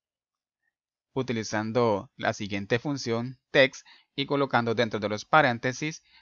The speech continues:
la palabra event para capturar el evento de nuestro navegador o los eventos que generemos de nuestro teclado. Pero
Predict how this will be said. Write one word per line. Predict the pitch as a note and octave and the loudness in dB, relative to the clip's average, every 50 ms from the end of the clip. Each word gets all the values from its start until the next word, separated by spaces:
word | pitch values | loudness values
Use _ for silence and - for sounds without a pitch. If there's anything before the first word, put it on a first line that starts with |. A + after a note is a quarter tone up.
| _ - | _ -2
la | C3 B2 - - | 0 2 2 2
palabra | G2 G2+ G2+ G2+ G2+ A2+ A#2+ - - - | 0 0 0 2 2 4 2 2 2 2
event | E3+ C#3 A#2 A#2+ C3 C3+ - | 2 2 2 0 -2 -4 -2
para | - A#2 A2+ | -2 -2 0
capturar | - A2+ G#2 - G#2+ G#2+ G#2+ G2+ F#2+ - | 0 -2 -4 -4 -4 -2 -2 -2 -2 -4
el | - A#2 A#2 C3 | -4 -2 0 0
evento | D3+ C#3+ B2+ A#2+ A#2 A#2+ - C3+ C3 | 2 2 2 0 -2 -2 -4 -4 -2
de | A#2+ A2 | -2 -4
nuestro | G#2+ G#2+ G#2 - - A#2 G#2+ | -4 -6 -8 -6 -4 -4 -4
navegador | G#2 G2 G2 G#2+ A#2+ D3 D#3+ D3 B2+ B2 C3+ - _ _ _ _ _ _ _ | -2 -2 -2 -2 0 2 4 4 4 2 0 -2 _ _ _ _ _ _ _
o | - E3+ | -2 -2
los | D#3 D3+ C#3+ - - | 0 0 0 0 0
eventos | C#3+ C3 B2+ B2 - C3 A#2+ - | 0 0 0 -2 -4 -4 -4 -4
que | - A2+ | -2 -2
generemos | A#2+ A#2 A2 A#2 A#2+ A#2 A#2 A#2 A2+ A2 | -2 0 0 -2 -2 -2 -4 -4 -6 -4
de | G#2 G#2+ | -4 -4
nuestro | G#2+ G#2 G2+ - G#2+ G2+ | -4 -4 -6 -6 -8 -8
teclado. | - G2 F#2+ - D3 D3 C3+ A2 G2 F#2+ - _ _ _ _ - - - _ _ _ - | -6 -6 -2 2 6 6 6 6 4 -2 -8 _ _ _ _ -20 -20 -20 _ _ _ 0
Pero | C3+ B2+ A#2+ A2+ B2 C3 D#3 E3 | 0 2 2 2 2 0 0 -4